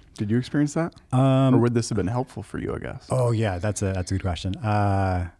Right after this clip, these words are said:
Speaker 2: I guess I don't say it's a good question after every time you ask a question, but I probably will. <laughs> Um, I think it would have, it would have benefited me. I think I didn't really,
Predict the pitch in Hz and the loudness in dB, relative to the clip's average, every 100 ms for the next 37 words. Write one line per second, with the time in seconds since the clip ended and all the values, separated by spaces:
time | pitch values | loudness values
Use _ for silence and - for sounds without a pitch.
0 | _ 113 104 104 92 - 92 - 92 90 | _ -2 0 0 -2 -2 -4 -4 -6 -4
1 | 82 92 85 92 90 95 107 110 117 110 | -4 -6 -6 -4 -2 -2 -2 -4 -8 -8
2 | 110 - 98 104 85 82 - 262 233 - | -8 -4 0 0 -2 -6 -4 -4 -4 -8
3 | 95 - 101 101 98 95 92 - - - | -12 -2 2 2 4 2 0 -4 -16 -20
4 | - - - 101 160 160 123 123 127 135 | -20 -8 -4 0 2 2 2 4 4 4
5 | 90 95 _ 113 113 135 92 95 98 104 | 2 -4 _ 0 2 2 2 0 0 0
6 | 110 98 87 90 107 117 127 101 - 113 | 0 0 0 0 0 -2 -2 -4 0 2
7 | 117 110 - _ _ - 113 113 104 95 | 2 0 -8 _ _ -2 2 2 2 0
8 | 92 90 87 | 0 0 -2